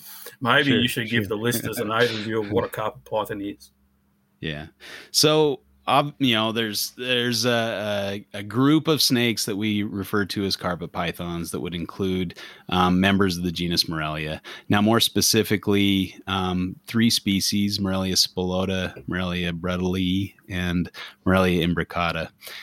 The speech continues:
Speaker 2: And so, um, those, those are the three, uh, species that are typically referred to as carpet pythons. Um,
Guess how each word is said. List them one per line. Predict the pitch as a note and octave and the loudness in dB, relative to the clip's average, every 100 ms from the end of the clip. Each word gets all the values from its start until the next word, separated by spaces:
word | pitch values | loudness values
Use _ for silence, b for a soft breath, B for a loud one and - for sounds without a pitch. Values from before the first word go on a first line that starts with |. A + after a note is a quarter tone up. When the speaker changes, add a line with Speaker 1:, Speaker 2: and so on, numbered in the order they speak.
| B - | B -4
Speaker 2:
And | G2 G2 | 0 2
so, | - A#2+ G#2 G2+ G2+ - | 4 4 6 4 2 -2
um, | G2+ G#2 G2 | -2 0 2
those, | G2 B2 B2 - - | 4 4 4 0 0
those | B2+ B2+ | 2 2
are | B2 | 2
the | G#2 | 0
three, | - - A#2+ A#2 A2+ A2 G2+ - - G#2 | -2 0 2 4 4 2 0 -8 -12 -6
uh, | G2+ F#2 F2 | -4 -2 0
species | - G#2 F#2+ G2 F2+ | 0 2 0 0 -2
that | F2+ | -2
are | E2 | -2
typically | - G#2 G2 - F#2 F2 | -2 -2 -2 -2 -2 -2
referred | F2+ - F2 D#2+ | -4 -6 -6 -6
to | F#2 | -6
as | E2 - | -6 -6
carpet | - D2+ - - | -6 -8 -8 -10
pythons. | D2 D2 - D2+ F#2+ - B B B B - | -10 -10 -12 -16 -12 -12 B B B B -4
Um, | G2 G2 G2 F#2 F2+ | 2 4 4 2 0